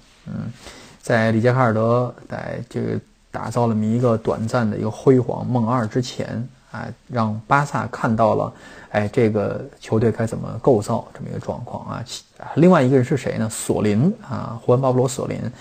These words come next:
就是那一脑袋卷发、一脑袋方便面那位，大长头发，啊，阿根廷后卫啊，阿根廷左后卫。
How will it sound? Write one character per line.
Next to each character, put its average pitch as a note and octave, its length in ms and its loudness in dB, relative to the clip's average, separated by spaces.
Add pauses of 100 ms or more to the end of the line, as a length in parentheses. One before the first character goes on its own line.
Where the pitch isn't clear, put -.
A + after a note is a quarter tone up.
(320)
就 - 140 -6
是 A2+ 60 -2
那 B2 100 2
一 D3 120 2
脑 A#2 240 2
袋 A#2 100 4
卷 B2 340 2
发、 C3 140 2
一 B2+ 60 4
脑 G2+ 140 2
袋 A2+ 60 0
方 C#3 200 6
便 C3+ 80 4
面 C3 240 4
那 G#2+ 140 0
位， G#2+ 200 0 (920)
大 - 140 -10
长 B2 240 2
头 B2 340 8
发， A2+ 100 2 (640)
啊， - 200 -8
阿 A#2+ 60 0
根 C3+ 160 4
廷 B2+ 480 2 (140)
后 - 300 8
卫 D#3 260 8 (160)
啊， G#2 220 -6
阿 A#2+ 80 -2
根 A#2+ 80 -2
廷 B2 100 0
左 A#2 160 -4
后 A#2+ 200 2
卫。 B2 200 2